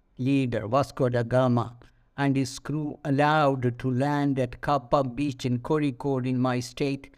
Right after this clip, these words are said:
without valid tra-, travel documents? Similarly, why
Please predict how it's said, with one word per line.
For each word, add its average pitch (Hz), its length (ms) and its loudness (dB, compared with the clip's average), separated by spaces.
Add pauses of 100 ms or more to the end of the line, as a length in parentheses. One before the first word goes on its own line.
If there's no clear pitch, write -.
(260)
without 135 460 0
valid 135 760 2
tra-, 139 260 2 (180)
travel 139 440 0
documents? 151 840 -4 (800)
Similarly, 147 720 2
why 156 520 2